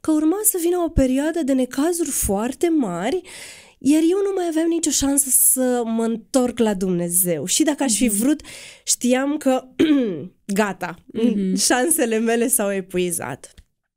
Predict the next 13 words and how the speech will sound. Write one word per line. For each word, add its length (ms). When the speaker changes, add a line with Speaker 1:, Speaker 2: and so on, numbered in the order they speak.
Speaker 1:
Uh, 460
țin 240
minte 220
că 120
m-am 240
trezit 440
atunci 560
înspăimântată. 1900
Cred 240
că 100
a 40
fost 240
printre, 720